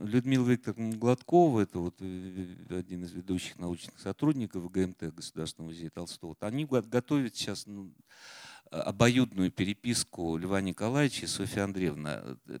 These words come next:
письма же Толстого к жене изданы в юбилейном собрании, вот, девяносто томники полностью.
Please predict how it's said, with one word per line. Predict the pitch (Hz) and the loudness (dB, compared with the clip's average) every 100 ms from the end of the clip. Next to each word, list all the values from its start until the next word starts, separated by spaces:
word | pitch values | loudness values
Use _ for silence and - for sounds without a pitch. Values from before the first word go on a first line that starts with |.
| - | -2
письма | 143 - 131 | 0 2 0
же | 123 | 2
Толстого | - 123 - 143 123 | 0 0 0 0 0
к | 113 | -2
жене | 120 139 196 | -2 0 0
изданы | 165 101 92 85 | 0 -2 -2 -2
в | |
юбилейном | 87 92 101 95 80 78 | -4 -4 -2 0 -2 -4
собрании, | 76 85 85 78 71 | -8 -8 -6 -6 -6
вот, | 71 78 | -10 -12
девяносто | 82 82 80 - _ | -8 -6 -6 -10 _
томники | 80 71 71 - | -8 -8 -12 -18
полностью. | - 87 76 71 - 76 | -4 -2 -2 -6 -10 -12